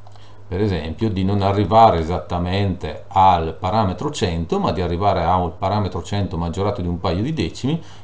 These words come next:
e raggiungerlo qua al parametro cento con uno smusso per non lasciare ombre, ma a qualcosa lascio fare anche a voi, altrimenti basta semplicemente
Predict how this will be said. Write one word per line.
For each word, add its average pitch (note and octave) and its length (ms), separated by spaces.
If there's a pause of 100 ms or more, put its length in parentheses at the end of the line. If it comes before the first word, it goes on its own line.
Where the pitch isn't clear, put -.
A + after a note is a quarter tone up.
e A#2+ 200
raggiungerlo A2 640
qua G#2 140
al G#2 100
parametro F#2 420
cento F2+ 280
con F2+ 140
uno A#2+ 180
smusso F2+ 500
per G#2+ 320
non F#2 180
lasciare E2 380
ombre, F2 560 (280)
ma E2 200
a - 120
qualcosa F#2 640
lascio E2+ 380
fare D#2 540 (100)
anche E2+ 600 (500)
a F2+ 100
voi, D#2+ 460
altrimenti F2 760
basta E2 640 (360)
semplicemente E2 960